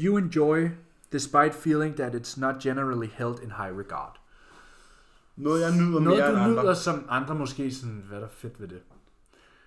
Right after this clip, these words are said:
Speaker 2: Og
Speaker 1: Der vil jeg sige... Øh,
Speaker 2: madlavning og indkøb. <laughs>
Speaker 1: en, øh, altså, en af mit ultimative gode off-plan meals, det er, når jeg bare må lave en skål havregrød,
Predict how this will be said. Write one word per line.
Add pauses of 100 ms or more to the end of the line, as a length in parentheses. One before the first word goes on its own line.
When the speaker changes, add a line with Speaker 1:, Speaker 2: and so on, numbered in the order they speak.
(220)
Speaker 2:
Og
Speaker 1:
Der
vil
jeg
sige...
Øh, (540)
Speaker 2:
madlavning
og
indkøb. (840)
<laughs>
Speaker 1:
en,
øh, (880)
altså, (460)
en
af
mit (160)
ultimative (460)
gode (160)
off-plan
meals, (400)
det
er,
når
jeg (280)
bare
må
lave
en
skål
havregrød,